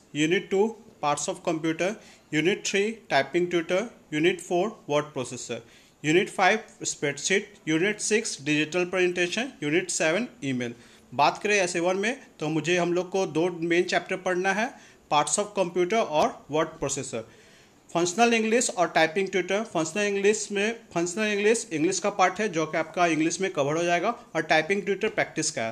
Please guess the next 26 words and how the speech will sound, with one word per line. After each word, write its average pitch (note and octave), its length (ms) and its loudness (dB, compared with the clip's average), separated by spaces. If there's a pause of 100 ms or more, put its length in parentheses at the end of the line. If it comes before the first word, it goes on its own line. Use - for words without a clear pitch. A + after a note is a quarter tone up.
(140)
तो D3 180 -4
basically F3+ 520 -2
दो F3+ 100 2
मेन F#3 260 2 (380)
चैप्टर F3+ 320 0
पढ़ने F#3+ 320 -2
हैं, G#3+ 180 -2 (420)
एस D3 340 2
ए F3 40 0
वन F3+ 180 2
में A3 220 -2 (300)
parts D3 240 2
of G#3 160 -6
computer G3 360 0 (280)
और B3+ 120 2 (160)
word D#3 240 0
processor, C3 440 -6 (1160)
और C#3 140 6
एस D#3 200 2
ए F3+ 40 2
टू G3 160 0
में A#3 160 4
स्प्रेडशीट, F#3 600 2
डिजिटल D#3 460 2
प्रेजेंटेशन F3+ 560 -2 (160)
और E3+ 280 0